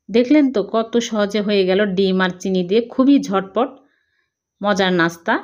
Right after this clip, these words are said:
সকাল বিকালে চায়ের সাথে খেতেও ভালো লাগবে। আমি একটা ভেঙে দেখাচ্ছি কতটা মজার হয়েছে। বানানো একদমই সহজ আর খুবই কম উপকরণ দিয়ে বানানো হয়ে যায়।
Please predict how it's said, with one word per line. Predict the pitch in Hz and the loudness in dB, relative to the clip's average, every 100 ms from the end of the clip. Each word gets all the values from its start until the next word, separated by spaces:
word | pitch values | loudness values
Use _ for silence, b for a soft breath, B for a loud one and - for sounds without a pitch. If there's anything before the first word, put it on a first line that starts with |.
| - - | -8 -4
সকাল | 240 247 233 | 0 2 2
বিকালে | 240 240 233 | 2 0 0
চায়ের | 202 185 | -2 -2
সাথে | 208 190 190 | -4 -6 -6
খেতেও | 190 294 | -2 0
ভালো | 240 190 170 | 0 0 -2
লাগবে। | 156 160 | -2 -2
আমি | 175 220 | -2 -2
একটা | 240 220 | -2 -4
ভেঙে | 196 190 175 | -2 -2 0
দেখাচ্ছি | 165 170 - 262 202 | -2 -4 -8 -6 -4
কতটা | 196 214 208 | -4 -4 -4
মজার | 185 170 175 170 | -2 -2 -2 0
হয়েছে। | 165 151 233 359 - _ _ _ _ _ _ _ _ _ _ | 0 0 -4 -4 -8 _ _ _ _ _ _ _ _ _ _
বানানো | 196 208 208 220 - 202 | -4 -2 0 -2 -2 -4
একদমই | 196 202 233 233 | -2 -2 0 0
সহজ | 226 233 311 240 | -2 0 0 0
আর | 190 - | -2 -2
খুবই | 262 302 294 | 0 0 0
কম | 240 226 214 | -2 -2 -4
উপকরণ | 208 202 202 190 190 | -4 -2 -2 -2 0
দিয়ে | 285 | 0
বানানো | 277 196 185 180 180 | 0 0 0 -2 0
হয়ে | 185 175 | 0 0
যায়। | 170 247 | -2 -2